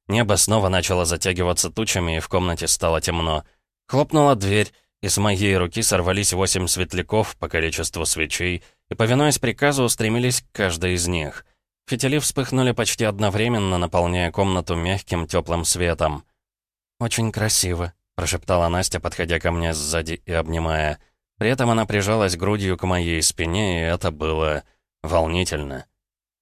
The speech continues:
«Решил попробовать ещё раз организовать для нас романтический ужин. В прошлый раз нас прервал так не вовремя эта скотина Мозгомон. Ну что,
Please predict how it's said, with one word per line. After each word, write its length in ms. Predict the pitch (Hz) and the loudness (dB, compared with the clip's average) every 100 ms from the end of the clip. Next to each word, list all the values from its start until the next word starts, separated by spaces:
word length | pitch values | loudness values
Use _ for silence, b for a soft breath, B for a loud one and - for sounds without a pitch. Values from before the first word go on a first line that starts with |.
| _ _ _ | _ _ _
«Решил 340 | - 110 117 120 | -2 0 2 4
попробовать 540 | 143 - 151 139 139 | 4 4 2 2 2
ещё 300 | 143 123 143 | 0 2 4
раз 160 | 139 - | 4 2
организовать 600 | 120 127 123 123 127 107 | 2 2 4 4 4 2
для 160 | 113 120 | 0 2
нас 220 | 123 117 | 2 2
романтический 760 | 113 113 113 113 113 - 110 | 2 0 0 -2 -2 -2 0
ужин. 440 | 107 95 85 82 - _ | 2 2 0 -2 -8 _
В 120 | - | -6
прошлый 360 | - 131 127 131 | 0 2 4 6
раз 220 | 135 139 | 6 4
нас 200 | 131 127 | 4 2
прервал 480 | - 117 117 123 120 | 2 2 4 4 4
так 180 | 117 113 | 2 2
не 100 | 113 | 4
вовремя 480 | 117 117 113 110 107 | 4 4 2 0 0
эта 120 | 104 | -2
скотина 460 | - 107 113 104 | 0 0 0 0
Мозгомон. 640 | 98 95 92 101 101 92 85 _ _ _ _ - | 0 0 0 0 2 0 -2 _ _ _ _ -2
Ну 140 | 117 | 0
что, 340 | - 143 117 | 2 2 2